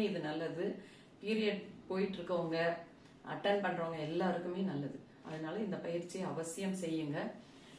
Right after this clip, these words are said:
முதல்ல நல்லா காலை நீட்டி இப்படி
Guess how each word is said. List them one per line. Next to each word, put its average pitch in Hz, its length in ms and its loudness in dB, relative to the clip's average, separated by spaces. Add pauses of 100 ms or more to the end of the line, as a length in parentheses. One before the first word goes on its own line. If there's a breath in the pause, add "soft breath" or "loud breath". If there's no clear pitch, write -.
(300 loud breath)
முதல்ல 196 300 6 (2000)
நல்லா 220 200 4 (140)
காலை 220 260 6 (120)
நீட்டி 220 360 2 (480)
இப்படி 175 200 -6